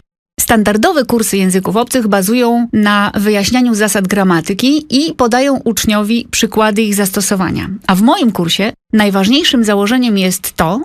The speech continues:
że języka obcego można się nauczyć instynktownie, czyli najpierw zapamiętać dane wyrażenia i zdania poprzez systematyczne powtarzanie ich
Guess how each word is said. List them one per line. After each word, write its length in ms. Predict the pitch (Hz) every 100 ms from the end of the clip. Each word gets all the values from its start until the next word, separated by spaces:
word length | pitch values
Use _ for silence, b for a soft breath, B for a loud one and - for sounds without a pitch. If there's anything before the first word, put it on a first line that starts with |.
| -
że 160 | 208
języka 420 | 196 196 247 302 294
obcego 440 | 226 - 240 254
można 360 | 226 269 262 262
się 140 | 254
nauczyć 480 | 233 247 254 240 -
instynktownie, 920 | 269 247 269 240 - 254 175 165 -
czyli 260 | 226 214 220
najpierw 640 | 262 302 254 226 - -
zapamiętać 720 | 214 226 233 233 285 262 208 185
dane 220 | 208 202
wyrażenia 540 | 190 190 190 226 202
i 120 | 165 170
zdania 440 | 190 214 196 156
poprzez 420 | 233 226 208 190
systematyczne 1000 | - 285 - 254 208 196 262 - 190 160 -
powtarzanie 640 | 208 - 196 220 240 220
ich 340 | - 226 -